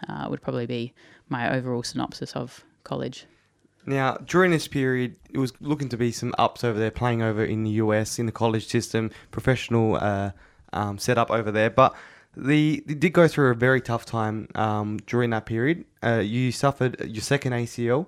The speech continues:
Speaker 1: Mm-hmm.
Speaker 2: What's, uh, what was that moment like when you, being over there by yourself, um, your family's back home, you go through something, um, that's serious like that, that
Speaker 1: Mm-hmm.
Speaker 2: your game, that everything you know and the reason you're over there,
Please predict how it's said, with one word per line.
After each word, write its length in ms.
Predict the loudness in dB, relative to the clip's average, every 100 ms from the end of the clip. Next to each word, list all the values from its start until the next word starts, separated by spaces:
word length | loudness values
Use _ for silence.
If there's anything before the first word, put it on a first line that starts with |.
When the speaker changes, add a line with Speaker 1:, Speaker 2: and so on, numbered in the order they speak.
| -6
Speaker 1:
Mm-hmm. 160 | -8 -8 -12 _ _ _ _ -4
Speaker 2:
What's, 380 | 4 4 4 2
uh, 260 | 4 2 -2
what 320 | -12 0 2 4
was 220 | 2 2
that 180 | 2 2
moment 460 | 2 2 0 -2
like 320 | 0 2 2
when 280 | -2 -4 -6
you, 400 | -2 0 0 -2 -8 _ _ _
being 180 | 0 2
over 160 | 2 2
there 100 | 2
by 140 | 2
yourself, 640 | 2 0 0 0 -2 -10 -6
um, 260 | -4 -2 -4
your 120 | -6
family's 380 | -2 0 0 2
back 220 | 2 0
home, 300 | -2 -6 -6 -12 _ _
you 120 | -4 2
go 160 | 4
through 160 | 2 -2
something, 520 | -4 -2 -4 -4 -6 -2
um, 480 | -2 0 -4 -8 -12 -4
that's 180 | -4 -2
serious 480 | -4 -2 -4 -4
like 100 | -4 -2
that, 180 | -2
that 220 | -4 -8 -8
Speaker 1:
Mm-hmm. 140 | -4
Speaker 2:
your 120 | -2
game, 380 | 0 0 0 2
that 100 | 2
everything 340 | 4 2 0 -6
you 120 | -4
know 160 | -2
and 340 | -2 -2 -4 -2
the 60 |
reason 260 | 0 0 0
you're 160 | 2 2
over 160 | 2
there, 200 | 0 -2